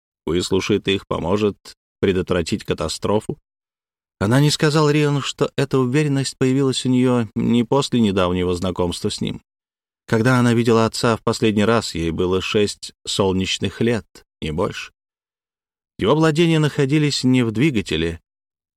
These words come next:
и дом Бенедика не был обставлен с тем уровнем роскоши, к которому привыкла Персиваль.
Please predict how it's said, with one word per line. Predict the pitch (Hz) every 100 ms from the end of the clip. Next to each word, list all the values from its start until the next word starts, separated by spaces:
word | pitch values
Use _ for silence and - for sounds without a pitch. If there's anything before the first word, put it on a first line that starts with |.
| -
и | 87 90
дом | 87 90 127 113
Бенедика | 95 120 135 120 - 123 120 _ -
не | 120 127 131
был | 123 127 -
обставлен | 113 - - 107 104 104
с | 101 -
тем | 104 98 -
уровнем | 101 104 98 98 92
роскоши, | 92 110 - 110 - 110 - _
к | - -
которому | 78 76 101 95 92
привыкла | 101 92 95 92
Персиваль. | 87 92 - 98 98